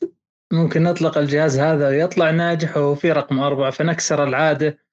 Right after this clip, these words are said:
اللي تعودنا عليها، يعني، كشركات صينية، واللي تعودوا عليها طبعًا المستخدمين.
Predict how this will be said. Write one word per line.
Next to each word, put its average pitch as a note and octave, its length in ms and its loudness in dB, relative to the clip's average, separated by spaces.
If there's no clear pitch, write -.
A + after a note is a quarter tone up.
اللي C#3 100 2
تعودنا C#3+ 500 0
عليها، C#3+ 640 0
يعني، C3 840 0
كشركات E3 520 -2
صينية، F3+ 300 2
واللي A#3 200 2
تعودوا F3+ 380 2
عليها D3 320 2
طبعًا C#3 220 -2
المستخدمين. C#3 720 -2